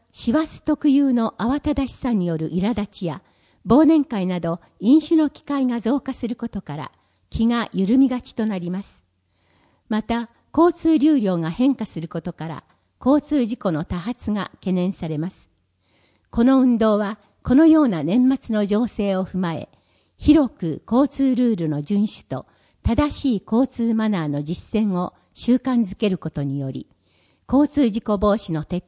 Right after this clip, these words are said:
底を図ることを目的としています。運動の最重点、子どもと高齢者の交通安全。運動の重点、一、飲酒運転の根絶。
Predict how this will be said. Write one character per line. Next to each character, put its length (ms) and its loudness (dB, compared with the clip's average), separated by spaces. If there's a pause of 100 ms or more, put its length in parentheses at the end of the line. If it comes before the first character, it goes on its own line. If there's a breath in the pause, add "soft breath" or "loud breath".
底 200 0
を 60 -2
図 240 -6
る 80 -4
こ 140 -8
と 200 -8
を 200 -10
目 180 -6
的 220 -8
と 140 -6
し 100 -16
て 80 -6
い 100 -4
ま 140 -6
す。 200 -20 (1120)
運 260 6
動 200 2
の 240 -2
最 320 0
重 200 -2
点、 340 -10 (540)
子 120 -2
ど 160 6
も 120 2
と 220 -2
高 280 0
齢 180 0
者 180 -8
の 160 -6
交 200 -2
通 280 -6
安 200 -4
全。 260 -12 (960)
運 200 6
動 200 4
の 180 2
重 240 0
点、 400 -4 (560)
一、 460 -4 (360)
飲 220 6
酒 200 2
運 160 6
転 220 -2
の 240 -2
根 200 2
絶。 440 -6